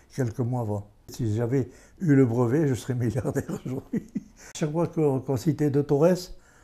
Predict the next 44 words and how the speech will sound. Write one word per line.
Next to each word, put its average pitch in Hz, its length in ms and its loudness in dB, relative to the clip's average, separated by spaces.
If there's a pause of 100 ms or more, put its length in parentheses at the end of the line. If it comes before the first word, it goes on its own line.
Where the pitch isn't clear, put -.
(140)
dans 139 140 2
le 143 100 6
journal 135 420 2
la 120 100 -2
veille, 170 360 2 (120)
pouf, 160 380 2
j'étais 127 320 2
connu 143 280 2
comme 135 200 -2
un 120 140 -2
loup 127 180 0
blanc 120 200 2
là-bas. 101 280 -2
Mais 135 100 -4
moi, 165 200 0
j'ai 143 180 0
fait 139 160 -4
ça 170 200 -2
pour, 131 300 -2
pour 151 120 -4
le 143 60 -2
plaisir, 196 380 -4
c'est 160 140 -4
tout, 202 160 0
hein. 202 100 -4 (500)
Au 135 100 -2
conservatoire, 156 840 0
il 135 80 -4
y 131 60 0
avait 131 200 -2
un, 131 260 -4
une, 120 420 -8 (240)
une - 160 -18
classe 160 200 6
de 147 100 2
danse, 127 420 -2 (760)
danse 165 300 0
classique, 151 500 -4
hein. 127 80 -6 (880)
Et 143 120 0
là, 151 140 6
ils 160 160 4
avaient, 143 360 2
euh, 120 320 -4